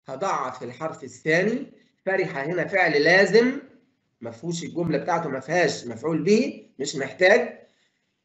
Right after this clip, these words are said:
فهضعف الحرف الثاني اللي هو مين؟ اللي هو الراء. فبقول: "فرحت الرجل". تمام؟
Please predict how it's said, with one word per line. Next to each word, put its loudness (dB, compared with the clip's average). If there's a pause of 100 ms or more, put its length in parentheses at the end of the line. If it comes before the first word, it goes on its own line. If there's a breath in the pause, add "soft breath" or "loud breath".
(140)
فهضعف 0
الحرف -2
الثاني 0
اللي 0
هو 4
مين؟ 0
اللي -8
هو 4
الراء. 2 (460)
فبقول: -2 (360)
"فرحت 0 (1160)
الرجل". 0 (840)
تمام؟ -2